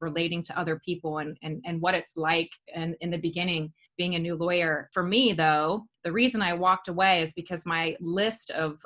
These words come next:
of limitations about how I was feeling working as a lawyer in big law, it, the list was so long that I just finally said, "I can't, I can't handle it."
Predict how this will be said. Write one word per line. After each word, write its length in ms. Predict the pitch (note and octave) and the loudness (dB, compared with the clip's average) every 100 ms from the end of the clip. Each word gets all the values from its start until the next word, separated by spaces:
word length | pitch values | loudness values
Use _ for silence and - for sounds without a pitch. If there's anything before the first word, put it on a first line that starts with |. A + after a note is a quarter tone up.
| D#3+ | -4
of 200 | D#3+ D3+ | -4 -4
limitations 960 | E3+ G3 G3 E3 F#3+ G#3 - D#3 D3+ | -2 0 0 -2 -2 -2 -2 -6 -6
about 280 | D#3 D#3 D#3 | -4 -2 0
how 200 | F3+ G3 | 2 4
I 80 | F3+ | 4
was 240 | D#3+ D3 - - | 2 -2 -8 -2
feeling 560 | A3 A3+ D#3+ D3+ D#3 - _ _ _ - | 2 4 2 -2 -4 -10 _ _ _ -10
working 520 | D#3+ G#3+ C4 G3 E3 | 0 2 4 2 0
as 100 | D#3+ | 0
a 80 | D#3+ | 0
lawyer 440 | E3 D#3+ D#3 D3+ | 2 2 2 0
in 160 | D#3 D#3 | -2 -2
big 220 | D#3 D3+ | -2 -2
law, 380 | D3+ D3+ D3+ - - | -2 -2 -4 -6 -8
it, 120 | F3 D3+ | -10 -6
the 80 | F#3 | -4
list 280 | F3+ A#3 - | 0 0 0
was 220 | F3 - | -6 -2
so 160 | B3 A#3+ | 4 4
long 540 | G#3+ G#3+ A#3+ F3+ D#3+ | 6 6 8 6 4
that 120 | E3+ | 0
I 140 | D3+ E3+ | 0 -2
just 380 | E3 F#3+ - - | 0 -4 -4 -4
finally 400 | G3 G#3+ F#3+ D#3+ | 0 0 0 -2
said, 200 | F3+ E3 | 0 0
"I 120 | D#3+ | 0
can't, 340 | F3 F#3 D#3 | 0 -2 -2
I 60 | D#3 | -4
can't 260 | - G3 D#3 | -4 -2 0
handle 360 | A3+ E4 D#3+ | 2 2 2
it." 180 | C#3 - | -2 -8